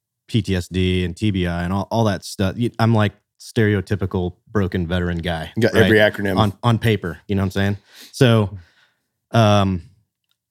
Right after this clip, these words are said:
Speaker 1: I entered into, you know, the, because I was in New York and there's no military bases there, I was kind of remote. So I got my care through the V A at that point, um, which was, which was kind of a blessing. I got to, like,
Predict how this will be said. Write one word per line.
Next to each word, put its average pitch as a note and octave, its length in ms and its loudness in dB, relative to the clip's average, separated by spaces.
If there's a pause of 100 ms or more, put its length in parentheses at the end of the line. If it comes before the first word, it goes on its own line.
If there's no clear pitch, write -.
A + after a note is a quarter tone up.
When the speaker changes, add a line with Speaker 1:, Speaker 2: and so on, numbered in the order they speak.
(100)
Speaker 1:
I A2+ 160 4
entered A2+ 260 4
into, G#2+ 960 0
you G#2+ 140 0
know, F#2 340 0
the, F#2+ 460 -2 (760)
because A#2 300 0
I A#2+ 60 4
was G#2+ 140 2
in G#2 100 0
New G2 40 0
York G2+ 220 0
and G#2 80 -6
there's F#2 140 -4
no F#2+ 60 -2
military G2+ 360 -2
bases G2 300 -4
there, G2+ 180 -2
I F#2+ 40 -2
was F2 100 -10
kind F#2+ 180 -4
of D#2+ 60 -6
remote. F2 340 -4
So G2+ 160 -2
I G2 80 0
got F#2+ 240 0
my F2+ 140 -2
care F#2+ 260 -2
through G2 280 -2
the F2 80 -4
V E2+ 200 -4
A D#2+ 320 -8
at - 100 -18
that D#2+ 180 -8
point, D#2 220 -10 (560)
um, F2+ 520 0 (1000)
which - 200 -4
was, F2 220 -4
which G#2+ 180 -2
was G#2+ 200 0
kind A#2 200 0
of G2+ 60 2
a F#2+ 100 0
blessing. G2+ 320 0
I F#2 80 0
got G2+ 180 0
to, F#2+ 100 -4
like, F2 280 -6